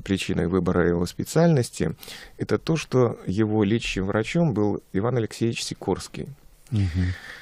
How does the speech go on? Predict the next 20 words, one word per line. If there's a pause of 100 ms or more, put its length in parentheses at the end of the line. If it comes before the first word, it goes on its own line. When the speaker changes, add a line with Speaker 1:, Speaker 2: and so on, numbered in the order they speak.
(240)
Speaker 1:
А,
будущий
основатель
украинской
психиатрии,
он,
э, (100)
после
Петербурга
поехал
в
Киев
и
основал
там
кафедру (460)
психиатрии
и
неврологии
Украинского